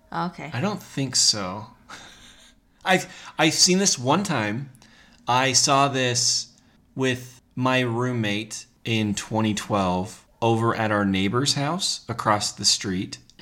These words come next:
Speaker 2: The only memory I have is watching it in their basement apartment and everyone being so obnoxious during it that I was just texting my roommate the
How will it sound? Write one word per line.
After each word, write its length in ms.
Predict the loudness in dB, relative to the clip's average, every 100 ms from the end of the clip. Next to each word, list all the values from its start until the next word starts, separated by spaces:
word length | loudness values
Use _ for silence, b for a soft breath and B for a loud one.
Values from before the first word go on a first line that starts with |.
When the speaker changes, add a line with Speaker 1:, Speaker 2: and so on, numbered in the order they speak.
| 0
Speaker 2:
The 140 | 6
only 180 | 6 8
memory 320 | 8 8 8
I 60 | 6
have 520 | 6 6 4 2 -4
is 600 | 0 2 2 0 0 -2 -6 _ _ -6
watching 460 | 4 6 6 4
it 240 | 4 2 -4 -10
in 240 | -2 2
their 140 | 4 4
basement 400 | 4 2 0 0
apartment 480 | 0 0 -2 -6 -12 -16 -20 -20 -20 -10
and 540 | -4 0 0 0 0 -4 b b b b b b -6 2
everyone 400 | 4 6 6 4
being 220 | 4 4
so 300 | 4 6 4
obnoxious 500 | 4 0 0 0 -2
during 280 | 0 2 2
it 220 | 0 -2 -12 -12
that 380 | -2 2 2 0 2
I 140 | 4
was 200 | 4 2
just 160 | 0 -2
texting 340 | -2 -2 -2
my 80 | 0
roommate 360 | 0 0 -2 -4
the 100 | -8